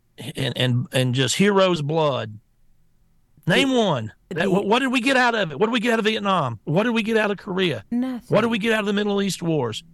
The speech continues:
Speaker 1: We got nothing. Zero.
Speaker 2: Mm-mm.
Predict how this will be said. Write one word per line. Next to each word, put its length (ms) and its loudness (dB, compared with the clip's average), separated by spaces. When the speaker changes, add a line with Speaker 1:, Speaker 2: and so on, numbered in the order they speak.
Speaker 1:
We 100 -2
got 200 2
nothing. 760 0
Zero. 840 0
Speaker 2:
Mm-mm. 440 -10